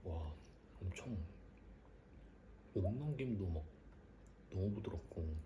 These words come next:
그러니까 이게 약간 맛은 쉘이긴 한데 되게 목 넘김 좋은 블렌디드 위스키 같아요.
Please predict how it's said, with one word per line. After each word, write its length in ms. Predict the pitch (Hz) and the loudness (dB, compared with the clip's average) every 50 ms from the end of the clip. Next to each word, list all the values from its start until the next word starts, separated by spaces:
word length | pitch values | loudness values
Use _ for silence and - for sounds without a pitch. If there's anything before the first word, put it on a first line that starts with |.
| - - - - - - - - - - - - - - - - - - - - - - - - - - - - - - - - - - - - - - | -6 -12 -14 -14 -14 -14 -16 -16 -16 -18 -16 -16 -16 -16 -16 -16 -16 -14 -14 -16 -16 -16 -16 -16 -16 -16 -16 -16 -16 -16 -16 -16 -16 -16 -16 -16 -12 -4
그러니까 220 | - 104 98 92 98 | 2 4 4 4 4
이게 40 | 104 101 | 2 0
약간 260 | - - 107 101 87 - - - - - - - - - - - - - - - - - - - - - - - - - - - - - - - - - - - - - - - - - - - - - - - - - | -2 0 0 0 0 -2 -4 -8 -14 -14 -14 -14 -14 -14 -12 -12 -14 -16 -16 -18 -18 -18 -16 -16 -16 -16 -16 -16 -16 -16 -16 -16 -16 -16 -16 -16 -16 -16 -16 -16 -16 -16 -16 -16 -14 -16 -16 -16 -16 -16 -16 -10 -2 2
맛은 540 | 92 98 98 - - - 131 117 101 98 - - - - - - - | 4 4 4 2 2 0 0 0 0 0 0 -4 -10 -14 -14 -12 -6
쉘이긴 540 | - - - - 151 160 151 - - 120 110 | -2 -2 0 2 4 4 4 4 2 2 2
한데 480 | 110 110 110 101 104 104 101 95 85 78 78 - - - - - - - - - - - - - - - - - - - - - - - | 2 2 2 2 4 4 4 4 4 2 0 -2 -8 -12 -14 -16 -16 -16 -16 -16 -16 -16 -16 -16 -16 -16 -16 -16 -16 -16 -16 -16 -14 -10
되게 240 | - - 104 98 104 | -4 -2 0 2 2
목 280 | 92 92 101 113 127 139 | 2 4 2 2 2 2
넘김 480 | 139 139 139 131 113 117 113 110 101 | 0 0 0 0 2 4 6 6 6
좋은 320 | 98 101 95 92 92 90 85 82 80 76 - - - - - - - - - - - - - - - - - - | 4 4 2 4 4 4 4 4 2 0 -2 -8 -14 -16 -16 -16 -16 -16 -16 -16 -16 -16 -16 -16 -16 -16 -14 -10
블렌디드 640 | - - 107 107 113 120 123 98 95 87 - 85 80 80 80 78 - - | -2 4 6 6 6 6 4 2 2 2 2 2 2 0 0 -4 -4 -2
위스키 360 | 98 87 - - - - 82 | -2 -2 -2 -2 -2 -2 -2
같아요. 240 | 80 - - - | -2 -2 -4 -8